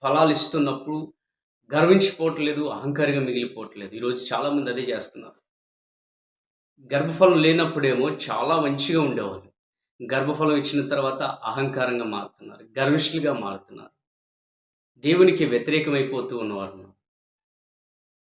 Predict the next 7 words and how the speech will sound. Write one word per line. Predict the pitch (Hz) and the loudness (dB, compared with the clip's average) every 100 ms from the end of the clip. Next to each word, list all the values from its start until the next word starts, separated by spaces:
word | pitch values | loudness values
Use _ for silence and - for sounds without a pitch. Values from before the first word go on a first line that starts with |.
| - | -8
అనారోగ్యంతో | 127 160 165 151 147 135 | 2 6 6 6 4 4
అల్లాడిపోతున్నప్పుడు | 139 147 143 139 143 135 131 143 | 4 4 2 -2 -4 -4 -4 -4
దేవుడు | 135 135 143 143 | -2 0 0 -2
తన | 120 | -4
మహాకృపను | 117 120 143 139 135 135 123 | -2 0 0 0 -2 -4 -4
చూపించి | 127 110 123 123 156 | -6 -6 -6 -8 -10
స్వస్థపరిస్తే, | - 117 - 135 135 127 - 165 - | -8 -6 -6 -4 -4 -6 -8 -10 -16